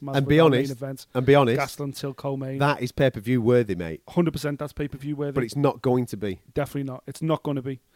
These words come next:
Speaker 2: I wish it was, 'cause then we'd definitely be going out there.
Speaker 1: Yeah.
Speaker 2: B T would be paying for us to go.
Speaker 1: Exactly.
Speaker 2: <laughs> Now we've got to beg, borrow and steal to get there.
Speaker 1: And two forty-five won't be pay-per-view unless Conor rocks up.
Speaker 2: Yes.
Speaker 1: That's basically where you're at.
Speaker 2: Yes.
Speaker 1: All right?
Speaker 2: And,
Speaker 1: So
Speaker 2: and, and from what I'm hearing,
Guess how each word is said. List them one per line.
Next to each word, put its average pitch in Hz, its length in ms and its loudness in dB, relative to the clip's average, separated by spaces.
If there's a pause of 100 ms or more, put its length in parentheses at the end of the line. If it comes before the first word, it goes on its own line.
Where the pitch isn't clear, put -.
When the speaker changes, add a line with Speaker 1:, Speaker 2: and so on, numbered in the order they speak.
(180)
Speaker 2:
I - 40 -4
wish 185 120 0
it 190 80 -4
was, 156 240 0
'cause 165 140 -6
then 160 140 -2
we'd 147 160 -4
definitely 165 240 -6
be 135 80 -6
going 127 200 -8
out 147 140 -8
there. 202 240 -8
Speaker 1:
Yeah. 110 60 -8
Speaker 2:
B 160 80 -6
T 143 140 -6
would 165 80 -8
be 202 80 -12
paying 202 200 -8
for 202 100 -8
us 208 100 -8
to 220 100 -14
go. 208 120 -6
Speaker 1:
Exactly. 123 560 -2
Speaker 2:
<laughs> - 40 -16
Now 175 160 -4
we've 190 100 -4
got 175 80 -4
to 160 80 0
beg, 147 260 -4 (200)
borrow 147 160 2
and 143 100 -8
steal 175 300 -4
to 190 100 -6
get 156 160 -8
there. 220 100 -6
Speaker 1:
And 135 140 2
two 185 180 4
forty-five 143 680 0
won't 127 280 4
be 117 60 -10
pay-per-view 95 680 -4 (100)
unless 107 260 -4
Conor 104 240 -6
rocks 92 320 -6
up. 80 160 -16 (140)
Speaker 2:
Yes. 123 400 -20 (100)
Speaker 1:
That's 113 160 -6
basically 120 460 -2
where 101 160 0
you're 92 180 -4
at. 71 240 -8
Speaker 2:
Yes. 69 320 -16
Speaker 1:
All 101 80 -6
right? 139 320 -2 (160)
Speaker 2:
And, 107 100 -6
Speaker 1:
So 127 120 0
Speaker 2:
and, - 160 -2 (320)
and 175 160 0
from 175 140 -4
what 175 120 2
I'm 180 80 -2
hearing, 190 340 -2